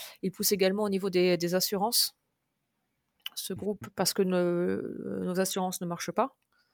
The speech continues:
Speaker 1: d-, pour, heu, interruption of business.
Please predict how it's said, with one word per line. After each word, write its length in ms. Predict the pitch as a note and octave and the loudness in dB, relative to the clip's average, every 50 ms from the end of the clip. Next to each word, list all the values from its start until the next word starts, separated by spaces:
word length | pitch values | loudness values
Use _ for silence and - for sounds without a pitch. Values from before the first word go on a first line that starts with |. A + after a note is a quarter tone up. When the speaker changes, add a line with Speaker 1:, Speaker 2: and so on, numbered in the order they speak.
| _ _ _ _ _ - - _ _ _ _ - - | _ _ _ _ _ -20 -20 _ _ _ _ -18 -18
Speaker 1:
d-, 160 | G3+ G#3 - _ _ - | -16 -16 -16 _ _ -14
pour, 260 | - - F#3+ F3+ - | -6 -6 -4 0 2
heu, 280 | F3+ F3+ F3 F3 E3+ - - | 2 2 4 2 2 0 0
interruption 420 | F3 F3 - F#3+ F3+ F3 - - F#3 | -4 -2 2 2 2 2 2 -2 -2
of 120 | F3+ E3 | -2 -2
business. 520 | F3 F#3 F#3 G3+ A#3 D4+ - - - - | -4 -2 0 0 0 2 2 0 -2 -2